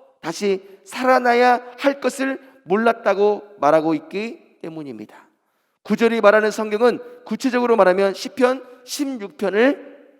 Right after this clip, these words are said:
의미하고 있습니다. 시편 십육 편은 다윗이 신실하고 의롭게 살아가려고 하다가 심한 고난을 당했을 때 하나님께 드린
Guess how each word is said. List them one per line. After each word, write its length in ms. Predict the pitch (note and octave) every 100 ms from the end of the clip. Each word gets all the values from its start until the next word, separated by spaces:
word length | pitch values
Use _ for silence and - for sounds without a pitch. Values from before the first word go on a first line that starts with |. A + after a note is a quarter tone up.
| _ -
의미하고 400 | E3 F#3 F3 D#3
있습니다. 500 | C3+ - G#2+ - - _ _ _ _ _ _ _ -
시편 280 | - B3+
십육 340 | B3 B3+ A#3+ A3+
편은 280 | A3 A#3 A3 - -
다윗이 400 | - G#3+ A3+ A#3+
신실하고 540 | A3+ C#4 A#3+ B3+ A#3 A3+
의롭게 580 | G#3+ A#3 A#3 A#3 A#3 A#3 -
살아가려고 560 | - B3 A#3+ A3+ A3 G#3
하다가 600 | F#3+ F#3 F3 F#3 F#3 -
심한 580 | - - D4 D4+ D4+ D4+
고난을 420 | - A3 A#3+ C4+
당했을 440 | A#3+ F#3 D#3+ D#3 -
때 260 | B2+ G#2 - _ _ _ _
하나님께 600 | - G#3+ G#3+ G#3 G#3 G3+
드린 400 | G3 F#3 G3 F#3